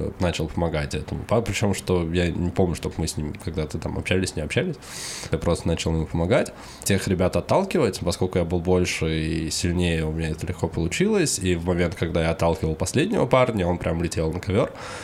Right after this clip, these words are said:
Зашла воспитательница. И, ну, типа, она решила, что я зачинщик, что я вообще раскидал всех, э, детей. Вот, а в итоге там был тихий час, и она меня поставила в угол. А, но я же не дурак был, я встал в угол,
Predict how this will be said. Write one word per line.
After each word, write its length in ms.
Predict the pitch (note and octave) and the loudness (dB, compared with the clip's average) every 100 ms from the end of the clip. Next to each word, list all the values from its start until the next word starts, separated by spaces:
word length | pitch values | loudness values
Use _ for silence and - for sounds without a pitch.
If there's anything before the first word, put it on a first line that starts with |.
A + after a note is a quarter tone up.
| - | -4
Зашла 680 | - F2 F2+ F2 F2 E2+ E2 | 0 2 4 4 6 4 2
воспитательница. 840 | D#2+ - - F#3+ A3+ F3 - C#3 - - - - | 0 -2 0 0 2 0 0 0 -2 -10 -20 -4
И, 360 | F#2 F2+ F2+ F2 | 0 4 4 2
ну, 140 | F2+ F#2+ | 4 4
типа, 260 | G2 E2+ | 2 2
она 120 | F2+ A2+ | 4 4
решила, 260 | A2 F#2+ | 4 4
что 160 | F#2 F2 | 4 2
я 100 | E2 | 2
зачинщик, 560 | D2+ - E3+ G3+ A2 - - - | 2 2 2 2 -2 -2 -14 -14
что 200 | - E2 | -2 2
я 120 | E2 | 2
вообще 360 | D#2+ - D#2+ D#2 | 0 0 0 2
раскидал 500 | E2+ - E2 E2 D#2+ | 0 0 0 0 0
всех, 500 | - - D2+ - - | -2 -2 -2 -4 -4
э, 920 | D#2+ D#2 D2 D2 C#2+ D2 - - F2+ | -2 0 -2 -2 -4 -6 -6 -8 -8
детей. 400 | E2 E2+ A#2 F#3 - - - - - | -6 0 0 0 -4 -12 -10 -10 2
Вот, 280 | F2+ F2+ E2 | 6 6 4
а 40 | |
в 40 | D#2+ | 2
итоге 200 | F2+ E2+ | 0 2
там 180 | F2 F2 | 0 2
был 140 | E2+ | 2
тихий 240 | - F2+ E2+ | 0 -2 0
час, 280 | D#3 G#3+ | 2 2
и 40 | F2+ | 2
она 120 | F#2+ | 2
меня 120 | A#2+ | 2
поставила 320 | - F2 G2 G2 | -2 0 2 4
в 120 | F#2 | 2
угол. 220 | E2+ D#2+ - - - - - - - - F#2 | 0 -2 -6 -16 -18 -18 -18 -20 -20 -8 -2
А, 320 | F2 E2 E2 | 0 0 0
но 160 | E2+ | 2
я 200 | F#2 G2 | 4 4
же 400 | F#2 F2+ E2+ E2 D#2 | 4 2 0 0 -2
не 140 | E2 | -2
дурак 360 | E2+ B2 G3+ F3 | 0 0 2 2
был, 300 | G#2 E2+ F2 | 2 0 0
я 180 | F2 | -2
встал 320 | D#2 - E2+ E2 | -2 0 0 2
в 120 | G#2 | 2
угол, 400 | G3 G3 F2 | 2 4 2